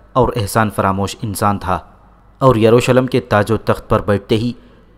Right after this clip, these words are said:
उसने मुसलमानों से जंगों की तरह डालने की तैयारियां शुरू कर दी थीं।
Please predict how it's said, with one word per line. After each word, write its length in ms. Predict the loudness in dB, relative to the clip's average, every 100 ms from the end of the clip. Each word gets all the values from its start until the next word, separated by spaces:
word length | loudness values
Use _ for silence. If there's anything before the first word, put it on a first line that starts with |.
| _ -8
उसने 240 | -4 0
मुसलमानों 540 | 0 2 2 2 2 2
से 300 | 0 -4 -8 -6
जंगों 360 | -2 0 0 -2
की 140 | -4
तरह 360 | -2 -2 -2 -2
डालने 340 | -2 0 -4
की 140 | -6
तैयारियां 480 | -6 -2 -2 -2 -4
शुरू 240 | -4 -6 -4
कर 160 | -4
दी 140 | -4 -8
थीं। 180 | -10